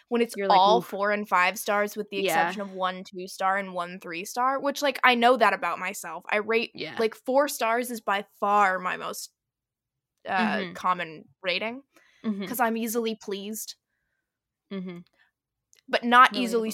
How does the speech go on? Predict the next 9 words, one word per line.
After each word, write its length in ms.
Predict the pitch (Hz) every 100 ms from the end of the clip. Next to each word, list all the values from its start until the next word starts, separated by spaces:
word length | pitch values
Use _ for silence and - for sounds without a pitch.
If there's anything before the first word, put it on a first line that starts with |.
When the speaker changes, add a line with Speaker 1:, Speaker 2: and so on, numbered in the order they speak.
| -
Speaker 2:
Well, 160 | 190
Speaker 1:
super 120 | 185
Speaker 2:
not 100 | 190
relatable, 360 | 175 - 139 -
Speaker 1:
impressed. 20 | -
Speaker 2:
but 140 | -
yeah. 140 | - - - _ - - -
Yes, 440 | 262 320 - - -
yes. 400 | 226 196 -